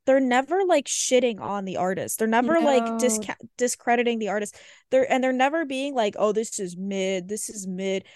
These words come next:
Speaker 1: And they're never, like, actually leaving a rating. They're just giving their thoughts
Speaker 2: Their
Speaker 1: as the
Speaker 2: thoughts.
Speaker 1: songs
Speaker 2: Yeah, you know
Speaker 1: go.
Speaker 2: what? I could probably do something
Speaker 1: And they're
Speaker 2: like that.
Speaker 1: talking from, like, a musician's point of view, like,
Speaker 2: I
Speaker 1: "Oh, I
Speaker 2: love them.
Speaker 1: like that. Me too. Oh my God, I love watching them." Like,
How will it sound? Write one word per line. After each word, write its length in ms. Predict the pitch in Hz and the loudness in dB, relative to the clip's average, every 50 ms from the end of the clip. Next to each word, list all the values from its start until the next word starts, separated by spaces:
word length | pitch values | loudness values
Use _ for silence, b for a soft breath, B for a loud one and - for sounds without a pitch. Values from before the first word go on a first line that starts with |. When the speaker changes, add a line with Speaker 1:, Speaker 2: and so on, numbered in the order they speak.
| b b | b b
Speaker 1:
And 80 | - | -6
they're 80 | 254 262 | -4 -2
never, 260 | 269 320 330 330 392 | -2 -2 -2 0 2
like, 160 | 392 330 294 - | 2 2 0 0
actually 420 | - 196 220 254 - - 262 254 240 | 0 0 0 -2 -2 -6 -8 -8 -6
leaving 340 | 214 220 220 208 220 220 208 | -6 -6 -4 -4 -6 -6 -6
a 80 | 202 185 | -6 -4
rating. 360 | 185 185 190 185 175 160 170 | -4 -4 -4 -4 -6 -8 -8
They're 120 | 185 208 | -8 -6
just 340 | 214 - 320 330 - - _ | -4 -4 -4 -4 -6 -8 _
giving 340 | - - 226 226 247 247 247 | -2 -2 -2 0 -2 -4 -4
their 180 | 226 220 202 202 | -4 -4 -6 -6
thoughts 460 | - _ - 202 202 208 - - - | -6 _ -4 -2 -2 -2 -4 -4 0
Speaker 2:
Their 120 | 240 - | 2 2
Speaker 1:
as 100 | - 208 | 2 2
the 80 | 196 254 | 4 4
Speaker 2:
thoughts. 120 | 240 240 | 4 4
Speaker 1:
songs 160 | - 190 190 285 | 2 0 2 6
Speaker 2:
Yeah, 280 | 302 302 302 302 302 | 6 8 8 8 8
you 140 | 302 294 330 | 6 6 4
know 100 | 320 339 | 4 2
Speaker 1:
go. 40 | 359 | 2
Speaker 2:
what? 100 | 349 320 | 2 0
I 120 | - 349 | 0 -2
could 140 | - 392 - | -2 -4 0
probably 240 | - 285 233 233 226 | 0 0 0 0 -2
do 120 | 190 208 | -4 -6
something 220 | 185 - 262 277 - | 0 2 4 4 6
Speaker 1:
And 100 | 190 - | 4 4
they're 80 | - | 2
Speaker 2:
like 100 | - - - | 2 4 4
that. 80 | 302 | 6
Speaker 1:
talking 340 | 302 311 294 359 349 339 339 | 6 6 4 2 0 0 -2
from, 280 | 311 208 277 269 262 254 | 0 0 0 0 0 0
like, 260 | 247 247 240 226 - - | 2 2 2 0 0 -4
a 80 | 226 | -4
musician's 640 | 226 226 226 226 196 208 220 - - 226 220 - - | -2 -2 -2 0 0 0 0 0 0 -2 -2 -4 -6
point 200 | - - 226 214 | -6 -6 -4 -4
of 60 | 208 196 | -2 0
view, 140 | 214 214 | 0 2
like, 180 | 202 196 175 185 | 2 2 2 2
Speaker 2:
I 60 | 269 277 | 4 4
Speaker 1:
"Oh, 120 | 233 226 | 6 6
I 120 | 214 208 | 6 6
Speaker 2:
love 60 | 208 202 | 6 4
them. 60 | 214 | 4
Speaker 1:
like 260 | 254 254 262 247 - | 6 6 6 4 4
that. 380 | - 226 214 214 214 208 - - _ _ _ - | 2 2 4 4 4 2 0 -2 _ _ _ -6
Me 220 | 220 214 233 247 | -4 -4 -4 -4
too. 340 | 226 - - 220 202 196 180 - | -6 -4 -4 -2 -2 0 -2 -2
Oh 80 | 202 | -4
my 100 | 202 208 | -4 -4
God, 120 | 202 196 202 | -2 -2 0
I 60 | 202 | 0
love 420 | 196 190 190 180 190 190 185 190 180 | -2 -2 -4 -4 -4 -2 -2 -2 -2
watching 300 | 180 160 185 - - - | -4 -4 -4 -6 -10 -10
them." 120 | 139 170 | -2 4
Like, 240 | 214 226 220 - | 4 4 4 2